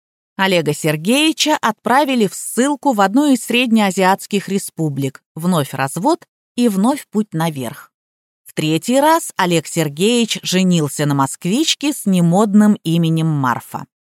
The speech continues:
Та была уже не молода, ей подкатывало к сорока, Марфа считала себя актрисой, хотя, если честно, таковой не являлась.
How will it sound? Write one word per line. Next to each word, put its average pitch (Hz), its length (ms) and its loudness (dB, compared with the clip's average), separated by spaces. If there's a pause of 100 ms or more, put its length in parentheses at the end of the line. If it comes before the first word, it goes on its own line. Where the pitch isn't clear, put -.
(260)
Та 320 100 2
была 254 280 4
уже 202 260 2
не 185 100 2
молода, 165 520 2
ей 185 280 0
подкатывало 151 680 -2
к - 60 -16
сорока, 214 600 0 (400)
Марфа 196 600 0
считала 175 600 0
себя 156 360 -2
актрисой, 123 720 -6 (220)
хотя, 202 280 -2
если 185 340 -2
честно, 214 480 0
таковой 185 460 2
не 220 200 6
являлась. 180 640 0